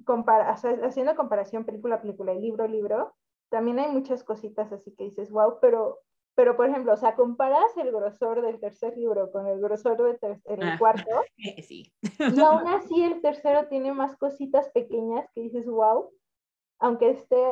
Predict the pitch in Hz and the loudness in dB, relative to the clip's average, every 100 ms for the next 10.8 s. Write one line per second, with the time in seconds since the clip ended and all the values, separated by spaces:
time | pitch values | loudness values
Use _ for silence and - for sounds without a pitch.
0 | 247 - 294 285 311 311 294 226 214 226 | -2 2 2 2 0 -2 -4 -4 -4 -8
1 | 208 185 180 233 - 165 - _ _ _ | -10 -14 -8 -6 -6 -10 -12 _ _ _
2 | - _ 214 196 180 190 185 _ _ _ | -20 _ -12 -12 -14 -18 -20 _ _ _
3 | _ _ _ _ _ _ _ _ _ _ | _ _ _ _ _ _ _ _ _ _
4 | _ _ _ _ _ _ _ - 294 285 | _ _ _ _ _ _ _ -12 -10 -8
5 | 208 165 170 _ _ _ _ _ 262 220 | -10 -12 -14 _ _ _ _ _ -10 -4
6 | 220 247 262 262 262 392 - _ _ _ | -2 2 2 2 0 -10 -12 _ _ _
7 | _ 359 381 370 359 359 277 262 262 254 | _ -8 -6 -4 -4 2 2 2 2 0
8 | 254 247 240 233 254 233 208 - 214 208 | 0 -4 -6 -6 -4 -2 -4 -4 0 0
9 | 185 180 196 185 175 190 208 208 233 233 | -2 -6 -4 -4 -4 -6 -8 -8 -6 -6
10 | 208 202 196 196 190 196 180 - | -6 -8 -10 -14 -14 -16 -16 -18